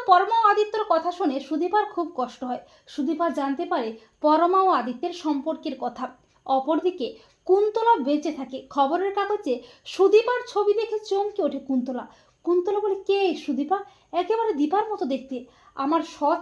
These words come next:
ছেলে কৃষ্ণেরও যমজ মেয়ে হয়েছিল, একজনের নাম সুদীপা আর একজনের নাম সুরূপা, আর সুদীপা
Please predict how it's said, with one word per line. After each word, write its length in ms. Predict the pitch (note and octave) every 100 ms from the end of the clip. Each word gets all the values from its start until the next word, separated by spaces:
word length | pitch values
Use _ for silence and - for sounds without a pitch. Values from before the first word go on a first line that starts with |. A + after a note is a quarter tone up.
| -
ছেলে 220 | F4+ F4
কৃষ্ণেরও 680 | - C#4 C#4+ F4 D4+ A#3+ - _ A#3+ A3
যমজ 340 | D4+ F4 G4
মেয়ে 200 | D#4 C#4
হয়েছিল, 420 | B3 B3 B3 B3+ C4+ - -
একজনের 460 | C#4+ C4+ D#4+ E4+
নাম 200 | E4+ E4+
সুদীপা 480 | D4+ C#4 B3+ D4+ E4+ F4 - _
আর 160 | B3 C4+
একজনের 360 | C#4+ B3+ D#4+ D4+
নাম 180 | C#4
সুরূপা, 520 | E4 - A#3+ A3+ B3 - - -
আর 100 | C#4+
সুদীপা 560 | C#4 D4 D#4 G4 D#4+